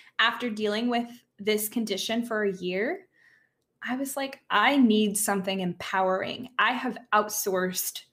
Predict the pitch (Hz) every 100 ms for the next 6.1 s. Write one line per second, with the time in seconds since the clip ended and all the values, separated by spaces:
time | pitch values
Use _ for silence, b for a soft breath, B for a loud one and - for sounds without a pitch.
0 | _ _ _ _ - - - 254 247 262
1 | 226 196 - - - - 202 202 196 -
2 | 202 196 190 185 190 190 202 _ _ _
3 | _ _ _ _ _ _ _ _ _ _
4 | _ _ _ _ _ - - 294 359 240
5 | 233 240 220 214 196 - 214 214 339 440